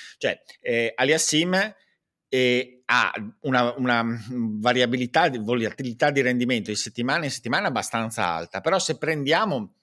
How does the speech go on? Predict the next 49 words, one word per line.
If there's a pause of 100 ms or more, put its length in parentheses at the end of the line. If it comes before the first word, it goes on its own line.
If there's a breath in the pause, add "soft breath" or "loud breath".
(160)
i
mesi,
invece,
vediamo
che
all'interno
di
quei
mesi
c'è
una
continuità, (300 loud breath)
ci
sono
delle
oscillazioni
e
sui
tre
quattro
mesi
invece
c'è
continuità. (920 loud breath)
I,
i,
i
suoi
limiti
quali
sono?
Sono
dei
limiti
ovviamente
relativi
al
fatto
da
passare
dal
numero
sette
al
numero
tre,
al
numero
due,